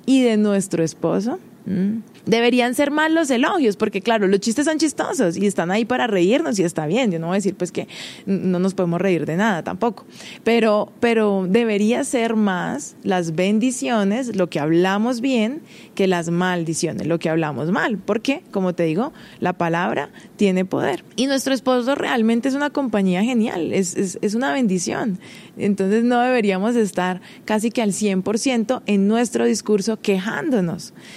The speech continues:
Ahora, ¿podemos cambiar? ¿Tú qué dices? ¿Podemos cambiar nuestra manera de hablar? Yo creo que sí. Y estoy segura de que sí, pero antes de que hablemos de si podemos o no podemos cambiar, te voy a leer algo que tengo por aquí.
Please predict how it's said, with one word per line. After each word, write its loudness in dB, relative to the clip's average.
Ahora, 2
¿podemos 2
cambiar? 2
¿Tú 2
qué 2
dices? -2
¿Podemos 0
cambiar 0
nuestra -4
manera 2
de -2
hablar? 0
Yo 0
creo 0
que -2
sí. 0
Y 4
estoy 0
segura 2
de -2
que -2
sí, 0
pero -2
antes -2
de 2
que 0
hablemos 2
de 4
si 2
podemos 2
o -2
no 0
podemos -2
cambiar, -2
te -2
voy 2
a 0
leer 2
algo 0
que 0
tengo -4
por -2
aquí. -8